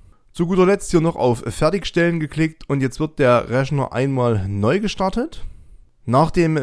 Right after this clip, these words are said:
Booten startet Windows zweitausend hier zum ersten Mal. Das seht ihr gleich. Und jetzt könnte man natürlich noch einen Treiber hier installieren, gerade für die Grafik. Das würde aber das Video etwas in die Länge ziehen.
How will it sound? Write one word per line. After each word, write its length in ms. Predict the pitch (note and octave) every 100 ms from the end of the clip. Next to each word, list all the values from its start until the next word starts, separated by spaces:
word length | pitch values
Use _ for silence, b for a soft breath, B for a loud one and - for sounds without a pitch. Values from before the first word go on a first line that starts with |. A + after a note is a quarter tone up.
| A#2+
Booten 360 | F3 A3+ G3+
startet 320 | - F#3 F3
Windows 320 | C#3+ F3+ F#3 -
zweitausend 520 | D#3 E3 F3+ G3+ E3+
hier 240 | E3+ F#3 F3
zum 260 | - C#3 -
ersten 420 | C3+ D#3+ - B2
Mal. 460 | A2+ G#2+ D#3+ G#3 F3+
Das 240 | - C3+ -
seht 420 | - - C3+ D#3+
ihr 160 | F3+ F3
gleich. 500 | F3 E3+ F3 E3+ - B B
Und 280 | - D3+ D#3
jetzt 220 | D3+ C#3
könnte 260 | - E3 E3+
man 320 | D#3+ D#3 D3
natürlich 420 | C3+ B2+ D#3+ C#3+
noch 260 | C#3 D3 -
einen 500 | A#2+ B2+ A#2+ A#2+ A#2
Treiber 380 | - A#2+ F3 E3
hier 120 | D#3
installieren, 460 | D#3 D3+ D3 D3+ C#3+
gerade 300 | C3 C3+ B2+
für 80 |
die 100 | A#2
Grafik. 540 | G#2+ A#2+ D#3+ F3 E3+ - B B
Das 160 | - A2
würde 200 | D3 D3+
aber 180 | C#3 C3
das 160 | B2 C#3+
Video 240 | D#3 D3
etwas 340 | C3+ D3+ C3+
in 80 | B2+
die 120 | A2+
Länge 300 | A2 B2+ E3+
ziehen. 360 | C#3 D3 D3 C3+